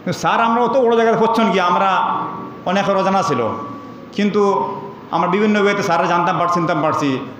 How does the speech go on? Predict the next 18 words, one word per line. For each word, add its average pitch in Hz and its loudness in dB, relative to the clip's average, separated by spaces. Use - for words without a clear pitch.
এই 151 2
স্যারের 160 0
কথা 180 0
শুনছি, 151 0
বহুত 180 -2
কিছু 185 0
আমরা 165 0
লাইফও 170 2
আনতে 170 0
পারবো। 151 0
আসসালামু 120 -2
আলাইকুম 117 -2
রহমতুল্লাহ। 113 -4
সম্মানীয় 135 2
আল 131 0
নূর 143 4
ন্যাশনাল 143 0
স্কুলের 143 0